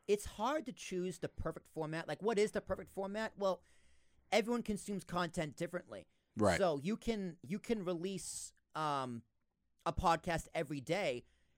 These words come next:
Speaker 1: and that could be very attractive to some listeners, or it could be very unattractive to some listeners.
Speaker 2: Right.
Speaker 1: You know, like, I, I listened to Gary Vee for a little bit when I was, um, actually when I was unemployed, trying to get myself motivated to get back out there. Um,
Speaker 2: Great
Speaker 1: and,
Speaker 2: guy.
Speaker 1: and keep, and keep grinding, but he releases multiple podcasts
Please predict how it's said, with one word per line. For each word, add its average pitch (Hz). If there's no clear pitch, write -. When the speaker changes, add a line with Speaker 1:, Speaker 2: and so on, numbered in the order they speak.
Speaker 1:
and 156
that 156
could -
be 170
very 165
attractive 160
to 180
some 208
listeners, 226
or 160
it -
could 180
be 170
very 185
unattractive 208
to 151
some 131
listeners. 107
Speaker 2:
Right. 151
Speaker 1:
You 160
know, 202
like, 196
I, 190
I 185
listened 233
to 196
Gary 175
Vee 165
for 208
a -
little 208
bit 208
when 156
I 151
was, 147
um, 135
actually 185
when 170
I -
was 147
unemployed, 151
trying 160
to 147
get 160
myself 143
motivated 143
to 143
get 131
back 139
out 131
there. 180
Um, 139
Speaker 2:
Great 110
Speaker 1:
and, 101
Speaker 2:
guy. 120
Speaker 1:
and 170
keep, -
and 160
keep 160
grinding, 165
but 165
he 233
releases 214
multiple 170
podcasts 165